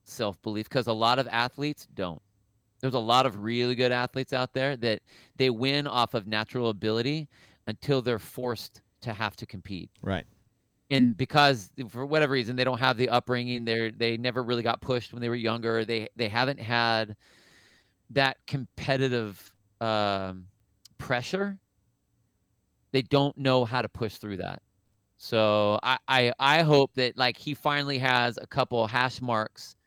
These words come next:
Speaker 1: in his, "No, I, I am supposed to be, I am able to do this." Honestly, I, I think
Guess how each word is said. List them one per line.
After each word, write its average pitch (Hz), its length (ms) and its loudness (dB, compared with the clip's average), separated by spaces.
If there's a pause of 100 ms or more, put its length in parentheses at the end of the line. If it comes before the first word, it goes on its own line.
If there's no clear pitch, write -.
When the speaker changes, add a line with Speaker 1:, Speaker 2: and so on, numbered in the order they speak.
(520)
Speaker 1:
in 131 160 -2
his, 120 720 0 (500)
"No, 127 200 2
I, 127 240 2 (100)
I 127 140 2
am 127 480 -4 (320)
supposed 110 440 -6
to 98 60 -14
be, 95 180 -6
I 110 280 -4
am 117 300 -2
able 101 220 -4
to 95 100 -6
do 90 100 -6
this." 85 140 -8 (240)
Honestly, 202 520 2
I, 143 240 2
I 143 80 -4
think 156 340 -2